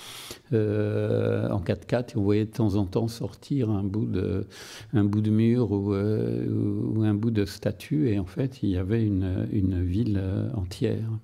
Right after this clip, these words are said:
Mais néanmoins, euh, l'expérience prouve que c'est... Euh, la méthode, euh, la plus rustique, qui est la plus efficace, qui consiste à faire des tranchées à la pelle mécanique, euh,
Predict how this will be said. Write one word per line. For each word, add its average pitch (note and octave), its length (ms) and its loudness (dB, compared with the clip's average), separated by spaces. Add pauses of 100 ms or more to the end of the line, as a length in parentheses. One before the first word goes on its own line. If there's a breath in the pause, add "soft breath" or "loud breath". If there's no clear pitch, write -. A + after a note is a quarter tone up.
(800 loud breath)
Mais B2 300 4
néanmoins, B2 760 4 (120)
euh, A#2 220 0
l'expérience A#2 600 0
prouve C#3 400 -2
que A#2 480 2
c'est... B1 540 0
Euh, A#2 300 -2 (560 loud breath)
la A2+ 120 2
méthode, A#2 520 2
euh, A2 200 2
la G#2+ 140 0
plus A#2 180 -2
rustique, A#2 680 0
qui A#2+ 80 2
est A2+ 40 2
la G#2+ 120 2
plus A2 500 2
efficace, A2+ 640 -2
qui - 120 -8
consiste - 440 -6
à D3 60 -2
faire F#2+ 200 -2
des F#2+ 120 0
tranchées A#2 440 0
à A#2 60 2
la G#2 120 2
pelle G#2 200 0
mécanique, A2 640 2
euh, G#2 220 0